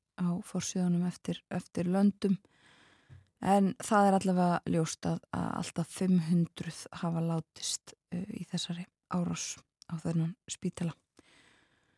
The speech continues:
Og, eh, nefna það kannski líka að, eh, í sænskum fjölmiðlum er fjallað um þetta en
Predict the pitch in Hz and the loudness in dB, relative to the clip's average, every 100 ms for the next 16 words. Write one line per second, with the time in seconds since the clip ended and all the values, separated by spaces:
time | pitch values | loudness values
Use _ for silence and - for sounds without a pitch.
0 | _ _ _ _ _ _ _ _ _ _ | _ _ _ _ _ _ _ _ _ _
1 | _ _ _ _ 196 190 190 190 190 185 | _ _ _ _ 2 6 6 6 6 4
2 | - - 196 208 214 196 190 185 180 202 | -2 0 2 4 4 2 0 0 2 2
3 | 214 214 196 190 - 190 185 - - - | 0 0 0 -2 -4 -4 -2 -4 -6 -2
4 | 185 - - 208 214 - 208 196 214 208 | -2 -4 -4 2 2 2 0 2 4 6
5 | 208 202 208 202 - - - 196 185 180 | 6 4 4 2 -2 -6 -2 0 2 4
6 | 185 202 185 - 196 - 185 185 185 | 2 0 -4 -2 -2 0 2 2 0